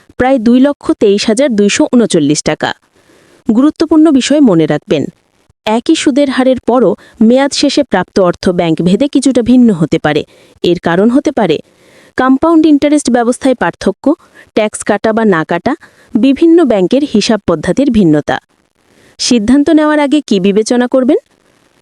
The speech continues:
ব্যাংকের ক্রেডিট রেটিং, যেমন ট্রিপল এ, ডাবল এ ইত্যাদি, সুদের হার বা ইন্টারেস্ট, কত বছরে মেয়াদে করতে চান,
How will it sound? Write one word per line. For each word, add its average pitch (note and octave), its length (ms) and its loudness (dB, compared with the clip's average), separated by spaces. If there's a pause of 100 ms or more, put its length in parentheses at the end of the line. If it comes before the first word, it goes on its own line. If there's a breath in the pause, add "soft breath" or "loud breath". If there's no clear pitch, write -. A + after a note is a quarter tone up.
ব্যাংকের A#3+ 460 -2
ক্রেডিট F3+ 420 0
রেটিং, F3 240 0 (340 soft breath)
যেমন G3 300 0
ট্রিপল F3+ 380 -2
এ, F#3+ 180 0
ডাবল E3+ 260 -2 (100)
এ F3 100 2 (100)
ইত্যাদি, D#3 400 -2 (500 soft breath)
সুদের C4 380 0
হার E3 280 -4
বা F3 140 -4 (100)
ইন্টারেস্ট, D#3+ 520 -2 (640 soft breath)
কত A#3+ 220 -2
বছরে D4 360 0
মেয়াদে E3 340 2
করতে E3 280 -2
চান, F#3 200 -2